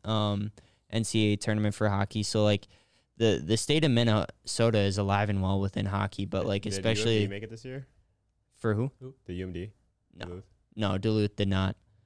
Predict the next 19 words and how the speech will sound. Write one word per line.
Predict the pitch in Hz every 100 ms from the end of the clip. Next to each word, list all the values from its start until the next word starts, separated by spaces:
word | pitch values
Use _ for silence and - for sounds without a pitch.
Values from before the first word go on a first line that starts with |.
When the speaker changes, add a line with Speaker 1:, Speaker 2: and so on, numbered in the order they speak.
| _ _ 104
Speaker 1:
Um, | 104 101 98 98 98 98
Speaker 2:
It's | -
crazy | 101 98 101
how, | 92 90 87 87
how | 92 90 87 82 85 - _ _ _ 92
much | 95 95
they | 87 87
fell | 87 87
off | 85 87 87
after | 82 82 90 85
a |
national | 82 82 - 82
title, | 82 85 85
like, | 82
a | 82
few | 90
years | 85 82
ago. | 82 82 85
Speaker 1:
Yeah. | 101 98